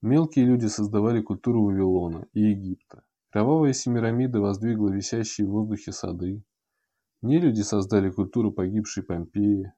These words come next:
Нелюди создали культуру Тира и Сидона, двух безбожных городов. Нелюди создали культуру Содома, Содома, известного своим злом.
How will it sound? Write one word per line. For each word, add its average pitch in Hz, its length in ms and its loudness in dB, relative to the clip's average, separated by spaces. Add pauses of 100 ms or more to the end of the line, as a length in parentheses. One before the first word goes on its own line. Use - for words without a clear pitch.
(100)
Нелюди 131 380 2
создали 95 460 0
культуру 95 460 -4
Тира 117 360 0
и 95 80 0
Сидона, 95 680 -2 (160)
двух 104 300 2
безбожных 98 540 -4
городов. 95 420 -2 (840)
Нелюди 135 400 4
создали 104 520 -2
культуру 95 420 -6
Содома, 101 680 -6
Содома, 113 460 -4
известного 104 400 -4
своим 98 340 -8
злом. 98 360 -4